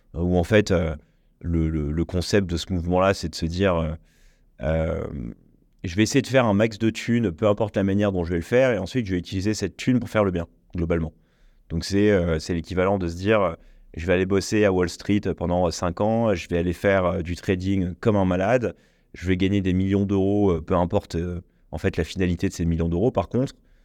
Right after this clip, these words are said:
ensuite, je vais utiliser ces millions d'euros que j'ai gagnés pour, euh, monter des fondations, faire le bien, euh, euh, et, euh, et apporter du, du, du bonus à la société. » Alors, en fait,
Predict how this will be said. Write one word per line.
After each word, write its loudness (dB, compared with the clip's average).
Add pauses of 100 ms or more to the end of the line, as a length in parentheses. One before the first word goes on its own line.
(100)
ensuite, -4
je -6
vais 4
utiliser 2
ces -4
millions 2
d'euros 2
que -2
j'ai -2
gagnés 2
pour, 2
euh, -8
monter 0
des 2
fondations, 0
faire 0
le 0
bien, 0
euh, -4 (500)
euh, -4
et, 2
euh, 2 (460)
et 0
apporter 2
du, -2
du, -6
du -4
bonus 2
à 0
la 0
société. » -6 (100)
Alors, 0 (340)
en -6
fait, 2